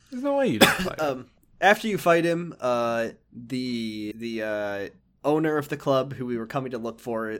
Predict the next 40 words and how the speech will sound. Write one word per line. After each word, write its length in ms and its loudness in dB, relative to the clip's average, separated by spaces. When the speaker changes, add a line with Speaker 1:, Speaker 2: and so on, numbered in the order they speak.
Speaker 2:
Kazuki, 600 -4
is 180 -4
here. 320 -6
He's 200 -12
like, 160 -8
"Yuya, 400 6
what 160 2
the 80 0
fuck 260 2
are 40 -2
you 140 2
doing? 720 4
Why 160 2
are 40 4
you 160 0
doing 260 2
this? 220 0
Why 80 0
are 40 2
you 120 0
fighting, 540 0
uh, 220 0
Kazuma 360 4
sent 260 0
him?" 340 -4
Speaker 1:
Yeah, 400 6
this 160 0
is 160 -2
my 160 4
best 220 2
friend. 440 2
You're 120 2
Kiryu, 380 2
right? 120 4
Speaker 2:
This 180 2
is 100 -8
my, 240 -2
this 180 2
is, 160 0
I, 160 0